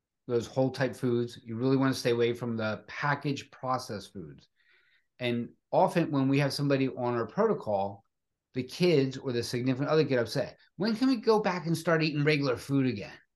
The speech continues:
Well, we are eating regular food. We're having some protein. We're having a whole bunch of vegetables and, you know,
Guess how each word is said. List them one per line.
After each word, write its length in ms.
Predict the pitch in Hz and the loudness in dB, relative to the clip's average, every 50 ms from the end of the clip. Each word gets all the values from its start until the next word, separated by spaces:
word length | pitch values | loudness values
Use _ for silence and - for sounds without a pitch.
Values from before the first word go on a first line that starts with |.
| _ _ _ _ _ _ _ _ _ _ _ _ _ _ _ _ _ _ _ _ - | _ _ _ _ _ _ _ _ _ _ _ _ _ _ _ _ _ _ _ _ 0
Well, 240 | 135 147 156 143 - | 2 2 2 0 -2
we 180 | - 131 135 135 | -6 -4 -2 0
are 220 | 127 147 170 214 233 | 0 4 4 6 6
eating 180 | 208 151 127 | 4 4 0
regular 280 | 120 117 113 104 107 104 | -2 -2 -2 -2 -4 -6
food. 280 | 92 - - 110 107 101 | -8 -8 -6 -6 -4 -4
We're 100 | 110 110 | -2 0
having 360 | 127 131 127 127 127 127 120 | 2 2 2 2 0 -2 -2
some 220 | 117 - 120 110 110 | -4 -6 -8 -6 0
protein. 440 | - 156 175 180 - 214 214 202 | 2 2 2 2 2 -2 -2 0
We're 80 | 156 123 | 0 0
having 520 | 110 113 135 135 127 135 131 127 120 120 - _ _ _ _ - | 0 0 0 0 2 2 0 0 -2 -4 -10 _ _ _ _ -8
a 60 | - 110 | -8 -2
whole 180 | 123 165 180 | 2 2 4
bunch 300 | 175 180 180 180 - - | 6 6 4 4 2 0
of 160 | 135 113 101 95 95 101 135 156 | -2 -2 -2 -4 -6 0 2 2
vegetables 560 | 185 185 - - 220 208 226 240 233 208 170 | 2 2 0 -2 2 4 6 6 6 6 4
and, 320 | 143 117 113 107 104 - - _ _ _ _ _ _ _ _ _ _ - | 0 0 0 -2 -4 -6 -12 _ _ _ _ _ _ _ _ _ _ -2
you 80 | - 180 | 2 4
know, 360 | 202 180 160 151 151 - | 6 6 6 6 2 -4